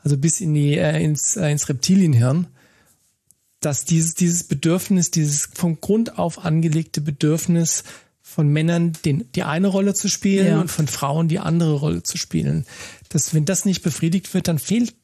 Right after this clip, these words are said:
Speaker 1: fehlt was im Leben.
Speaker 2: Ja, glaub ich auch. Und ich, ich hab das auch als Frau gebraucht, aber ich glaube, besonders Männer brauchen das, mal zu fühlen, welche auch körperliche Kraft steckt eigentlich in mir.
Speaker 1: Mhm.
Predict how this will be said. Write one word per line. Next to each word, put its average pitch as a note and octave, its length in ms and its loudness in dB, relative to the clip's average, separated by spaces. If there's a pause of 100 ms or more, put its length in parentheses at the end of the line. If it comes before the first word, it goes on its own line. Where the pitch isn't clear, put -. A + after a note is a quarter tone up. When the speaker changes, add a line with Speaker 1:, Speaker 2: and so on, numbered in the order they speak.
(120)
Speaker 1:
fehlt G3+ 300 -4
was C#3+ 140 -2
im C#3+ 140 -2
Leben. C#3+ 300 -4 (180)
Speaker 2:
Ja, F3 220 2 (260)
glaub F3 260 -2
ich E3+ 140 -4
auch. F3+ 220 -4 (640)
Und E3+ 220 0
ich, - 460 -4
ich - 240 -2
hab - 140 -2
das F3 160 -2
auch - 140 -2
als - 160 -2
Frau D#3+ 220 -4
gebraucht, F#3+ 340 -2
aber F3 100 0
ich E3 80 -2
glaube, D#3+ 180 0
besonders D#3 420 2
Männer D#3+ 260 2
brauchen F#3 380 -2
das, F#3 240 -2 (360)
mal D#3 220 4
zu - 160 -6
fühlen, G3 540 2
welche D#3 340 -2
auch B2+ 180 -4
körperliche E3 520 -2
Kraft - 360 -6
steckt - 460 -6
eigentlich D3+ 440 0
in D3+ 180 2
mir. C#3+ 280 2
Speaker 1:
Mhm. D#3 300 4